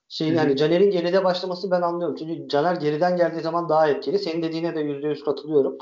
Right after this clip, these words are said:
Speaker 1: Orada Novak'ın gol, e, gole yakın bir oyuncu olması, onun içeri katları ve Caner'i boşluk açması mantıklı bir plandı. Ama ondan sonra maçın gidişatıyla bir sıfır geriye düşünce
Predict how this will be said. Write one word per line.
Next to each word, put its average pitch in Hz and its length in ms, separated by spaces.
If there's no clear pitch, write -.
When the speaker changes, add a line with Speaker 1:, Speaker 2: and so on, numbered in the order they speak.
Speaker 1:
Orada 143 260
Novak'ın 156 460
gol, 156 200
e, 131 160
gole 139 300
yakın 170 320
bir 160 60
oyuncu 139 320
olması, 139 340
onun 151 200
içeri 156 400
katları 156 460
ve 151 80
Caner'i 151 540
boşluk 147 360
açması 143 720
mantıklı 175 480
bir 165 100
plandı. 135 520
Ama 220 260
ondan 214 320
sonra 262 380
maçın 196 360
gidişatıyla 214 600
bir 214 120
sıfır 220 240
geriye 214 260
düşünce 220 460